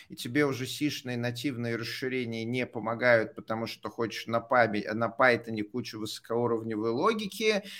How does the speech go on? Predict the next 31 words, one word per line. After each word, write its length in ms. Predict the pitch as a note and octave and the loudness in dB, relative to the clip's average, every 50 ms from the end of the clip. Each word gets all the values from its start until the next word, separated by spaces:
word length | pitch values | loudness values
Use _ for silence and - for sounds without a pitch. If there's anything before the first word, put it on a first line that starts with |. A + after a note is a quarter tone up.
| - - - _ | -16 -18 -18 _
и 760 | - D#3 F3 F#3 G3+ G#3 G#3+ G#3 G#3 G#3 G#3 G#3 G3+ G3 G3 - | 0 2 4 4 4 4 4 4 4 4 6 6 4 4 4 2
тут 240 | F3 G3 G3 F#3+ E3 | 2 2 2 4 2
уже, 260 | D3+ B2+ C3+ D3 C#3+ | 2 4 4 2 2
да, 380 | B2 A#2 C3 C#3+ E3+ G3 G3+ | 4 8 8 10 10 10 10
этой 380 | F3+ G#2+ D3+ D3 D3 - C#3+ C3 | 8 6 4 2 2 0 -2 -2
серии 380 | - - - D3 D3 C#3 C3+ - | -2 -2 0 2 2 2 0 -2
потенциальная 800 | - C#3 - - C3 B2+ B2 - - C#3+ C#3+ C#3+ C3+ B2+ B2 | -4 -8 -12 -10 -10 -10 -4 2 4 4 4 4 4 0 -2
скорость 520 | A#2 - - - E3 F#3+ G3 E3 - - - | -4 -4 -4 -2 0 2 2 2 0 0 -2
там 140 | C3+ A#2 | -2 0
может 300 | A#2+ C3 C3+ B2+ - - | 0 -2 -2 -4 -6 -8
возрасти 560 | A#2+ B2+ A#2+ B2 A#2+ B2 A#2+ - - - D#3+ G#2+ | -10 -6 0 2 2 2 2 0 -2 0 0 0
в 100 | A2 G#2+ | 0 -2
десять 460 | G#2+ C3 C3 B2 - - - - - | -4 -4 -4 -4 -4 -8 -10 -6 0
раз, 440 | C3 A#2+ A2 G#2 G2 - - - A#2 | 4 6 6 6 4 2 -2 -6 -6
и 100 | A2 G#2+ | -6 -6
все 220 | - - B2+ B2 | -6 -8 -8 -4
такие 380 | - A#2 A2+ - - A#2 A2 G#2 | -2 -4 -4 -2 -2 -2 -2 -2
эти 140 | - - | -2 -4
вот 220 | G#2 G#2 G#2 - - - - - - - | -6 -6 -8 -8 -10 -14 -14 -14 -16 -14
сотни 520 | - - - E3+ F3 E3 E3 - - C#3+ | -10 -2 2 4 4 4 4 2 -2 -4
тысяч 580 | - - - D3+ C#3+ B2 - - A#2+ G2+ A2 G#2+ | -2 2 2 4 4 4 0 -4 -6 -8 -4 0
data 380 | A#2+ C3 C3 B2+ B2+ - C3 B2 | 4 4 4 4 2 0 0 0
инженеров, 800 | B2 B2 A2 A2+ B2+ C3+ C#3+ E3+ G3+ G3 F#3 F3 D#3+ - - C3+ | 0 -2 -2 -4 -4 -2 0 2 2 4 4 4 2 0 -2 -4
M 160 | A#2+ A#2+ B2+ | -2 0 2
L 240 | C#3+ D#3 D#3 D3 C#3 | 4 4 4 4 2
инженеров 800 | B2+ A#2+ A#2 A2+ B2 B2+ B2+ B2+ C3 C3 B2+ B2 B2 A#2 - B2 | 0 -2 -4 -4 -4 -4 -4 -2 -2 0 0 0 0 -2 -6 -10
и 20 | |
data 360 | A2 G#2+ B2+ B2 A#2+ A#2 - A#2 | -6 -2 0 0 0 -2 -4 -8
scientists, 680 | - - - C3+ C#3+ D3 D3+ D3 C#3+ - - C#3 C3 A#2+ | -6 -2 2 4 4 4 4 2 -2 -4 -6 -6 -6 -6
все 320 | - - - - B2 A#2 | -6 -8 -6 -6 -6 -4
такие, 600 | - - A#2+ A#2+ - - A2+ G#2+ G#2 G2 G2 | -4 -6 -8 -8 -6 -2 0 2 2 2 0